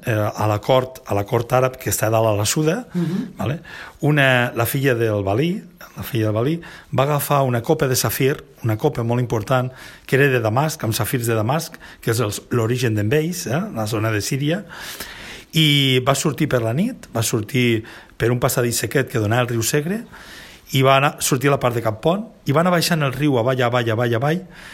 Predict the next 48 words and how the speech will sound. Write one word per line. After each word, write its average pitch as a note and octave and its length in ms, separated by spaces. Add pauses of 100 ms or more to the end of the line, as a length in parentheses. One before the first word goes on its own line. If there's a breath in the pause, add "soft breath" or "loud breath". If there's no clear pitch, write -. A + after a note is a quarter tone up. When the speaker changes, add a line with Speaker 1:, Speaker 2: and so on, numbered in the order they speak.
(120 loud breath)
Speaker 1:
fins F#3 500
a A#2+ 100
la A2+ 100
zona C#3 220
que B2 80
actualment A#2+ 580
coneixem A#2 540
com G#2+ 240
a G2 80
Copa C3 400
d'Or, A#2 320 (1120 loud breath)
i D#3 80
es F#3 80
coneix F#3 300
així C#3+ 260
perquè C3 260
va C#3 140
ser C#3+ 160
allí, C3 220
la A#2+ 100
llegenda B2+ 320
diu B2+ 160
que B2+ 80
va B2 80
ser C3 160
per A2+ 140
allí, C#3+ 240 (320 loud breath)
on B2+ 260
ella D4 300 (160)
va B2 80
amagar, B2 320 (500 loud breath)
va C3 140
enterrar C#3+ 400
aquesta A2+ 340
copa, F#2+ 360 (340 loud breath)
perquè A#2+ 320
no B2+ 140
li D3 120
prenguessin A#2+ 540
els G#2+ 160
comtes A2 320
catalans A#2+ 560
ni G2+ 100
els, F#2+ 280 (420 loud breath)
per A2 160
amb G#2+ 100
ella A#2+ 220
els, A2 240